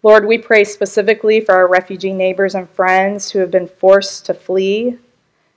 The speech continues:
and leave behind family members and all they have ever known. Lord, help us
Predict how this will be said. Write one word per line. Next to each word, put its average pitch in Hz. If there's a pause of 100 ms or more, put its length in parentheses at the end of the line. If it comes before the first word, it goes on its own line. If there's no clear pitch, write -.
(100)
and 196
leave 190
behind 196
family 196
members 208 (280)
and 190 (100)
all 190
they 196
have 190
ever 185
known. 180 (680)
Lord, 208
help 214
us -